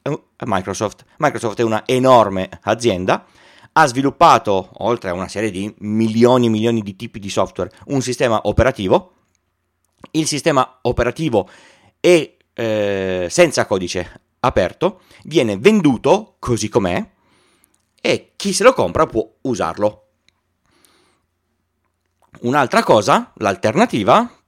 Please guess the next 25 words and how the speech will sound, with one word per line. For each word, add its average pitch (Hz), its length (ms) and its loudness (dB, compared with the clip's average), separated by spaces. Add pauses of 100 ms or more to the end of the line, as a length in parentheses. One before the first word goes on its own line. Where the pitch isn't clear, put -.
(680)
prendiamo 139 480 2
Canonical. 107 720 0 (160)
Canonical 143 640 4 (1500)
prende 117 760 0 (180)
del, 113 260 -2 (160)
del, 120 520 0
il 147 120 -2
sistema 175 460 4
operativo 127 440 6
Linux, 131 520 4
ne 190 160 2
fa 135 340 2
una 120 300 2
sua 147 220 2
distribuzione 127 640 -2
che - 140 -10
chiama 117 460 -4
Ubuntu 123 640 0 (840)
e 214 240 -2
la 165 180 4
rilascia 147 560 0
per 147 200 2
uso 107 360 -2
gra-, 113 400 -4 (140)
gratuito. 110 800 -2